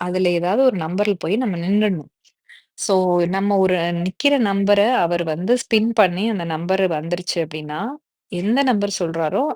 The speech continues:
அந்த சர்க்கிள்ல இருக்கவங்க எல்லாரும் அவுட்டு. இந்த மாதிரியே வந்து போயிட்டு இருந்ததுங்க. கடைசியா பார்த்தீங்கன்னா,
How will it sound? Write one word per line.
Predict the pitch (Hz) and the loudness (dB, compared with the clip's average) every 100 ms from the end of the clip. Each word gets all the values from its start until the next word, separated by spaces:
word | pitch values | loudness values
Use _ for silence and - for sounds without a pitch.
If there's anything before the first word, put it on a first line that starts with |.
| - | -4
அந்த | 185 208 214 214 196 175 160 - | -2 0 2 4 4 2 -2 -8
சர்க்கிள்ல | - 190 185 214 190 | -4 -2 2 2 2
இருக்கவங்க | - 170 170 233 | -2 -4 -2 -2
எல்லாரும் | 202 170 156 190 | -2 -2 -2 -2
அவுட்டு. | 156 - - _ - - _ _ - | -2 -6 -12 _ -20 -20 _ _ -2
இந்த | 202 214 | 0 2
மாதிரியே | 220 214 202 196 247 | 2 2 2 2 2
வந்து | 247 196 196 | 0 -2 0
போயிட்டு | 180 180 | 0 0
இருந்ததுங்க. | 175 170 165 165 156 202 226 | -4 -4 -4 -6 -4 -6 -4
கடைசியா | 165 196 240 262 262 | -2 -2 0 0 2
பார்த்தீங்கன்னா, | 202 185 180 175 170 | 0 0 -4 -4 -4